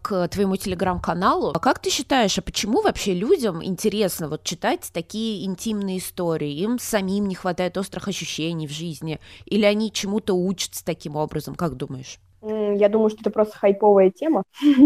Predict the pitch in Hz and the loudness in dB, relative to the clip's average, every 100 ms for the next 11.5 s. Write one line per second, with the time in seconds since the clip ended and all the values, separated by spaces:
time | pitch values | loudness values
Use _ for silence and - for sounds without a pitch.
0 | 285 233 - - - 240 311 220 214 311 | 8 4 -4 -18 0 6 8 10 8 8
1 | 294 320 294 262 285 294 262 220 247 277 | 10 10 10 8 4 4 6 6 8 10
2 | 339 302 226 202 196 - 233 240 226 214 | 10 10 10 8 6 4 6 8 8 6
3 | 233 240 214 214 208 - - 185 - 196 | 2 2 0 2 2 4 4 4 4 2
4 | 185 190 190 - 185 175 165 165 - 156 | 6 6 6 2 2 4 2 0 -12 -14
5 | _ 180 175 190 202 202 190 165 170 160 | _ 0 0 4 4 4 2 0 2 2
6 | - _ _ _ _ _ 208 202 208 208 | 0 _ _ _ _ _ 4 6 8 8
7 | 233 269 - - 214 208 220 247 226 196 | 6 4 -2 0 6 8 8 10 8 6
8 | - - 220 240 - 202 196 247 - 226 | -2 0 4 4 4 2 6 4 8 10
9 | 208 208 190 185 175 180 180 180 165 156 | 10 8 0 -4 0 2 4 4 4 2
10 | 180 - 190 202 190 - _ 202 208 214 | 0 2 4 4 4 -4 _ 0 4 6
11 | 214 226 214 - 202 | 6 6 4 0 4